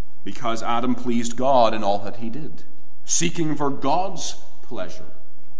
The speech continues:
with his whole heart. He was made in the image of God.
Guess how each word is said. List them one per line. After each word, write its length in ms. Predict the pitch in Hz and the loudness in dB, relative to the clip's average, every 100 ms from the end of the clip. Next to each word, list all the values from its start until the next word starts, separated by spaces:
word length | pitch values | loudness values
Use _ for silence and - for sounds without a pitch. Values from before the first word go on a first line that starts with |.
| - - - | 0 0 0
with 200 | 123 123 | 0 0
his 140 | 135 135 | 0 0
whole 340 | - 117 107 | 0 0 0
heart. 380 | 147 120 - - - - - - - - - - | 0 0 0 0 0 0 0 0 0 0 0 0
He 120 | 190 | 0
was 200 | 202 160 | 0 2
made 360 | 170 185 208 | 2 2 2
in 120 | 196 185 | 2 2
the 160 | 170 | 2
image 360 | 208 202 196 175 | 2 2 2 0
of 160 | 175 | 0
God. 460 | 151 180 185 139 123 | 0 2 2 0 0